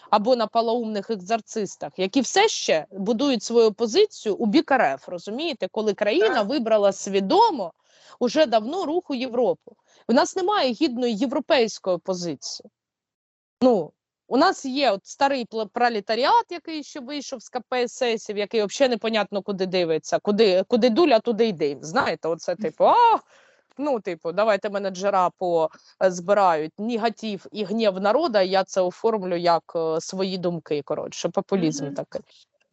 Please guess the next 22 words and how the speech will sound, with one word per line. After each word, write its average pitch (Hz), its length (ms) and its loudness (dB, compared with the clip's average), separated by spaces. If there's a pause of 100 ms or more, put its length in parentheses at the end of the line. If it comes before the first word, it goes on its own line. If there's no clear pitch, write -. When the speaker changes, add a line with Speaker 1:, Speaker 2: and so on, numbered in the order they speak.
Speaker 1:
Ну, 170 500 2
і, 202 100 0
коротше, 320 420 0
у 285 60 0
нас 330 200 2
з 240 80 -8
вами 262 320 0
із-за 226 200 -6
цього, 247 520 -4
от 240 120 -4
у 240 60 0
нас 247 220 -2
із 226 140 -6
вами 233 340 2
із-за 220 240 -2
цього 185 340 -2
також 175 500 -2
цей 175 220 0
політичний 190 680 -2
кризовий 170 440 -2
певний 165 360 0
момент. 147 300 -8